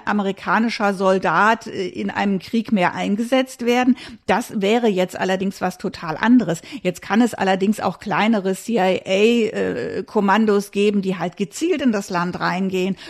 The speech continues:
und da irgendwie für eine Destabilisierung sorgen. Also ich gehe mal davon aus, dass es eher darum geht. Was wir natürlich wissen, ist, dass die Region da unten bis an die Zähne bewaffnet ist im Moment. Äh,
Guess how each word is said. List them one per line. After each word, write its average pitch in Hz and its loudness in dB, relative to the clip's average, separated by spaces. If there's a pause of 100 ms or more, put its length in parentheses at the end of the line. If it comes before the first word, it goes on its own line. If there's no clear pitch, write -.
und 202 0
da 185 4
irgendwie 202 0
für 196 -4
eine 190 -2
Destabilisierung 190 -2
sorgen. 185 2
Also 180 -4
ich - -8
gehe 233 6
mal 190 4
davon 180 -2
aus, 190 -4
dass 185 -4
es 170 -10
eher 175 -4
darum 220 2
geht. 208 0 (420)
Was - -8
wir 254 2
natürlich 220 -2
wissen, 214 2
ist, 240 -6
dass 226 -4
die 233 -2
Region 202 2
da 226 0
unten 233 4
bis 233 -4
an 214 0
die 208 -6
Zähne 240 0
bewaffnet 214 0
ist - -4
im 247 2
Moment. 247 6
Äh, 233 0